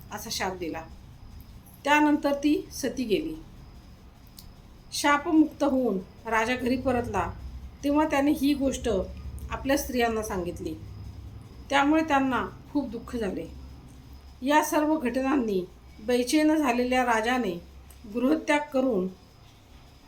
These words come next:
वनगमन केले. पुढे गौतमांची भेट झाल्यावर त्यांना स्वतःचे दुःख सांगून यातून सुटका होण्यासाठी काही मार्ग-, मार्गदर्शन करावे अशी विनंती केली.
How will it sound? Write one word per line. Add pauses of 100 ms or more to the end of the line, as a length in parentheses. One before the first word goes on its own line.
(100)
वनगमन
केले. (1300)
पुढे (160)
गौतमांची
भेट
झाल्यावर (560)
त्यांना
स्वतःचे
दुःख
सांगून (500)
यातून
सुटका
होण्यासाठी (440)
काही
मार्ग-,
मार्गदर्शन
करावे (460)
अशी
विनंती
केली.